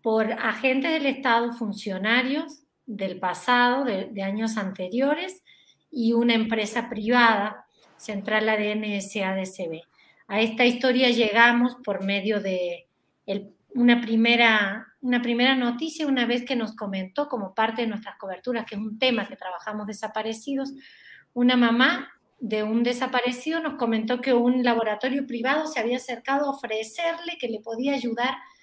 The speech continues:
en la identificación de su hijo y que ya sabía dónde podían estar los restos de su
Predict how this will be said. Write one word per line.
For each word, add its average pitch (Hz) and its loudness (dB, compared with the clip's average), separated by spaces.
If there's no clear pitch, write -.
en 220 -2
la 220 2
identificación 214 -2
de 269 4
su 269 0
hijo 330 2
y 330 -4
que 233 4
ya 254 6
sabía 277 2
dónde 294 -2
podían 247 -2
estar 233 -2
los 220 -2
restos 214 -8
de 539 -14
su - -8